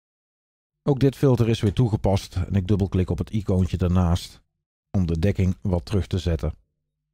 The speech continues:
zodat de oorspronkelijke foto er een klein beetje doorheen komt. En ik ben op zich al vrij ver. Wil ik hieronder in zijn gezicht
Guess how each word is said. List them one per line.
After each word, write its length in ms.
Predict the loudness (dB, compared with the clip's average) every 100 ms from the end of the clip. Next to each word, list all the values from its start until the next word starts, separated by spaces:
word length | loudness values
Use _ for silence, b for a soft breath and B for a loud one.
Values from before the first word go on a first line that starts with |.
| _
zodat 420 | -8 -4 -4 -8 -8
de 180 | -4
oorspronkelijke 560 | -2 -2 0 0 0 -2
foto 340 | -2 0 0
er 60 | 0
een 60 | 0
klein 240 | 2 2
beetje 260 | 0 0 -2
doorheen 340 | -2 0 -2
komt. 340 | -2 -6 -8 _ _ _ _ _ _ _ _ _ _
En 120 | -2 -2
ik 140 | 0
ben 220 | -2 -2 -4
op 140 | -8
zich 220 | -4 -6
al 200 | -4 -6 -6
vrij 400 | -4 -2 -2 0
ver. 300 | 0 -2 -8 -20 _ _ _ _ _ _ _ _ 0
Wil 180 | 2
ik 120 | 2 2
hieronder 460 | 2 4 4 4 4
in 100 | 4
zijn 180 | 4
gezicht 480 | 2 2 2 0 -6